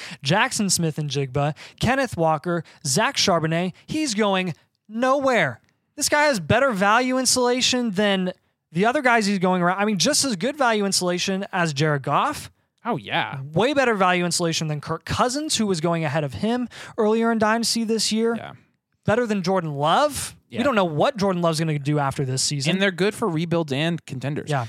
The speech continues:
Speaker 2: Now, as a contender, these are guys you shouldn't be targeting. D-Hop, no. I,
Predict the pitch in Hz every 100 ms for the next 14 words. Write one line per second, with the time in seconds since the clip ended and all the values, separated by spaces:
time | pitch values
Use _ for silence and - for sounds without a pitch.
0 | - 185 190 214 202 180 254 190 220 294
1 | 240 170 147 - 214 135 - 90 76 62
2 | _ _ _ _ _ 147 220 175 90 -
3 | _ _ _ _ _ 143 160 110 - _
4 | _ _ _ _ _ 151